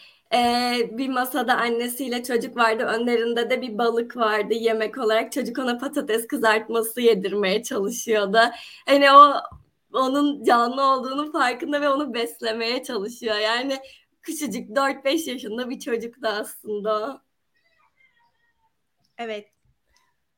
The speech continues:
Speaker 2: Hemen Tayin Partisi'nin duyurusunu da dile getirelim. Kadıköy Çevre Festivali'nin ikinci ve üçüncü günün bir saatlik videosu yarın onların kanalında olacak.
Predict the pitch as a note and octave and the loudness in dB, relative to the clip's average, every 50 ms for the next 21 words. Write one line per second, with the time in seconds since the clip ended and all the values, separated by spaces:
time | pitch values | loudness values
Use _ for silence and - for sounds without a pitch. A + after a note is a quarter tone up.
0 | _ _ _ - C4+ D4 C#4+ C#4+ D4 D#4 D4+ D#4 D#4+ D4+ D#4 D#4+ D#4 D#4+ D4+ D4+ | _ _ _ -12 -10 -6 -4 -2 -2 -2 -2 -2 -4 -2 -4 -4 -4 -2 -2 -2
1 | D4 - - - D4 D4 C#4+ C4 C#4 C#4+ C#4 C4 D4 D4+ - D#4 D4 D4 C#4+ C#4+ | -4 -8 -12 -12 -10 -8 -8 -8 -8 -8 -8 -8 -10 -10 -10 -12 -10 -6 -4 -2
2 | C4+ C4 B3+ - A3+ B3+ A#3 A#3+ A#3 A#3 C4 - - D4+ D#4 D4 D4 G4+ A4+ A#4+ | -2 -2 -2 -4 -8 -8 -6 -6 -6 -6 -8 -10 -8 -6 -6 -2 -2 -2 -2 -2
3 | A4 - D#4 A3+ - - D4 C#4 C#4 - - C#4 B3 A#3+ A#3 C#4 C#4+ D4 D4 C4 | -4 -4 -6 -6 -6 -6 -8 -8 -6 -6 -6 -6 -6 -6 -4 -6 -6 -4 -4 -8
4 | - - - A#3 A#3+ B3 C4 D4+ D#4+ - - A3 - C4 B3 A#3+ B3 A#3+ A#3+ - | -8 -8 -8 -6 -4 -4 -4 -4 -6 -8 -10 -10 -8 -6 -6 -4 -2 0 0 0
5 | - - A3+ - - A#3+ A#3 B3+ A3 A3 A#3+ A#3 A#3+ A#3+ B3 A3 C4 - - A#3+ | -2 -6 -12 -8 -6 -6 -6 -6 -6 -4 -4 -2 -2 -4 -4 -6 -8 -8 -6 -4
6 | A3 A3 A3 - A3 A3 - A3 G3+ G3+ A3 A3 A3 C#4+ C4+ A#3 G3+ G3+ G#3+ A3 | -6 -4 -4 -6 -6 -6 -8 -8 -4 -2 -2 -2 -2 -4 -4 -2 -2 -2 -2 -4
7 | - - G#3 G#3 G#3 G#3+ A3+ A#3 A3+ A#3+ A#3 A#3 B3 C4+ D4+ D#4+ F4 F4 E4 D4 | -4 -4 -6 -4 -4 -4 -4 -4 -6 -6 -6 -4 -4 -4 -2 0 0 0 0 0
8 | D4 F4 F#4+ B4 | 0 2 2 2